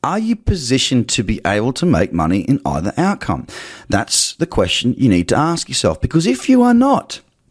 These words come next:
it could be a very painful period of time. If you're willing to walk away and just forget about it and come back on another day, fine. If you just,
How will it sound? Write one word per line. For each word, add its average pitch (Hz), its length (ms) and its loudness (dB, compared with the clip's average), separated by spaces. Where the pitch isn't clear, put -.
it 143 80 2
could 156 200 -2
be 156 100 4
a 139 60 4
very 170 300 2
painful 156 400 0
period 143 360 0
of 127 60 -2
time. - 440 -2
If 113 220 -2
you're 135 100 4
willing 127 200 2
to 120 60 2
walk 131 220 -2
away 120 160 2
and 135 100 0
just - 220 -4
forget 85 420 -2
about 117 260 2
it 123 60 0
and 110 80 -2
come 117 200 2
back 123 200 -2
on 120 80 -2
another 110 200 0
day, 170 300 0
fine. 190 380 -2
If 80 80 -6
you 95 80 -4
just, 120 180 -2